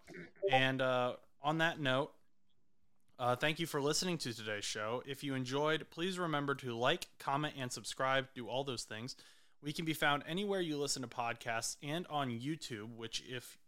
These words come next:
you are watching this video, you are on YouTube already. Just go down there and hit subscribe. Um, we can be found on Spotify. So if you're only listening to the show, that's great. That's helpful. But you can also see us on YouTube.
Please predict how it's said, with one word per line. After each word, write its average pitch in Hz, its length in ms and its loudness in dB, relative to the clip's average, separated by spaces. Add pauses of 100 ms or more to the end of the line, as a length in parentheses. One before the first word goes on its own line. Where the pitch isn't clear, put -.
you 120 200 -4
are 113 140 0
watching 117 380 -4
this 110 160 -4
video, 127 320 2
you 120 240 -2
are 110 160 0
on 143 240 4
YouTube 139 340 -2
already. 135 380 4
Just 135 240 -4
go 135 140 2
down 127 220 2
there 143 260 0 (540)
and 120 120 -6
hit 135 140 -6
subscribe. 156 680 4 (720)
Um, 123 540 6 (260)
we 156 100 -6
can 185 160 0 (1080)
be 156 120 2
found 190 300 8
on 196 80 6
Spotify. 185 640 2 (180)
So 143 240 0
if 143 140 0
you're 170 180 2
only 190 260 2
listening 208 420 2
to 120 60 0
the 113 100 -4
show, - 340 -6 (360)
that's 123 200 -2
great. 185 260 4 (220)
That's 123 140 -6
helpful. 180 360 4
But 120 100 -6
you 120 60 -2
can 139 120 2
also 147 200 6
see 202 200 2
us 156 120 4
on 135 120 4
YouTube. 139 320 0